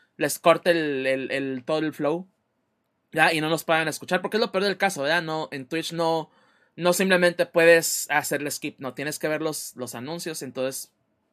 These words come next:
en lo que estamos hablando de cosas que muy posiblemente ya conocen o ya saben, ¿verdad?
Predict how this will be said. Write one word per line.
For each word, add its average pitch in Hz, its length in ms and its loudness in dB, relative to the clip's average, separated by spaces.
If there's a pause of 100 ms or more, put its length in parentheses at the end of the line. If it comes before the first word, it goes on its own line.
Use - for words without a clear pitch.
(100)
en 147 160 -2
lo 147 140 0
que 156 60 -4
estamos 190 320 0
hablando 175 440 4
de 147 220 2 (360)
cosas 269 220 8
que 226 60 -2
muy 214 120 0
posiblemente 196 600 -2
ya 180 160 0
conocen 147 340 -6
o 131 40 -6
ya 113 120 -8
saben, 214 300 -4 (540)
¿verdad? 151 300 0